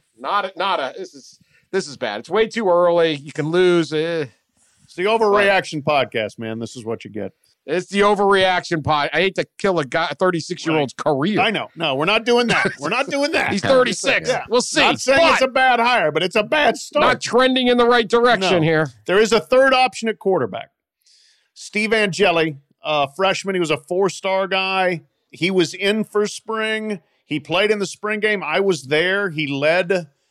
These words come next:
Speaker 2: a two-minute drill drive to, like, either win or tie the spring game. You know, who knows? It's a spring game. But, but, like, if the options are Tyler Buckner and Drew Pine, you better at least explore the third option.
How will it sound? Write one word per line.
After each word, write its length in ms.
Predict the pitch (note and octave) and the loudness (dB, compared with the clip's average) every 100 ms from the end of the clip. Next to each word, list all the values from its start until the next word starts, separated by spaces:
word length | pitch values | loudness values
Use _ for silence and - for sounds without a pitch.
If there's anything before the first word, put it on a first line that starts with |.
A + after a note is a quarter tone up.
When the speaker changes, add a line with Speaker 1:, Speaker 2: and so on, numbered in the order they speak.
| _ | _
Speaker 2:
a 140 | C#3+ | -10
two-minute 560 | C3+ - G3 F#3+ G3+ E3 | -8 -4 0 0 0 -4
drill 300 | C#3+ G3 F#3+ | -2 -2 0
drive 500 | D3+ D#3 F3+ G3 D#3 | -2 -4 -2 -2 -2
to, 100 | E3 | -2
like, 240 | D3 C#3+ | 0 -2
either 180 | C#3+ C3 | -2 -6
win 260 | B2 D3 F3+ | -4 -4 -2
or 100 | D3 | -4
tie 420 | - C3 C#3 E3 | -6 -8 -4 -2
the 100 | D#3+ | -4
spring 380 | C#3+ - F3+ F3+ | -8 -10 -10 -6
game. 460 | F3+ F#3 F#3 F3 D#3+ _ _ _ _ _ _ _ _ _ _ | -6 -6 -8 -10 -14 _ _ _ _ _ _ _ _ _ _
You 120 | G3+ | -2
know, 240 | E3 A2 G#2+ | -2 -2 -4
who 140 | F3+ | -2
knows? 140 | A#3+ F#3 | 0 0
It's 120 | F3 | -2
a 40 | E3 | -6
spring 320 | - A3 F3+ | -6 -4 -4
game. 140 | A#2 - - | -6 -8 -4
But, 240 | D#3+ C#3+ | -4 -2
but, 200 | D#3+ D#3+ | -2 -2
like, 260 | F3+ E3 E3+ | -2 -2 -2
if 140 | E3 | -6
the 140 | F3 G3+ | -2 0
options 520 | B3 - A3 E3+ - F#3+ | -2 -2 -6 -6 -6 -2
are 200 | F3+ F3 | -2 0
Tyler 320 | G3 G#3+ F#3+ | -2 -2 -2
Buckner 340 | C#3 G#3 F3 | -2 -2 -4
and 100 | D#3+ | -8
Drew 140 | C3+ F3 | -4 -4
Pine, 460 | E3 G3 D3 B2 C3 | -4 -2 -4 -6 -12
you 120 | D3 | -8
better 380 | F#3 G3+ F#3+ E3 _ _ _ | -4 -2 -4 -8 _ _ _
at 100 | B2+ | -10
least 220 | D3+ F#3 - | -8 -8 -10
explore 400 | C3 - F3 E3+ | -14 -12 -8 -8
the 80 | C#3 | -10
third 260 | C#3 D3 | -8 -6
option. 380 | C3+ A#2+ - - | -6 -8 -14 -20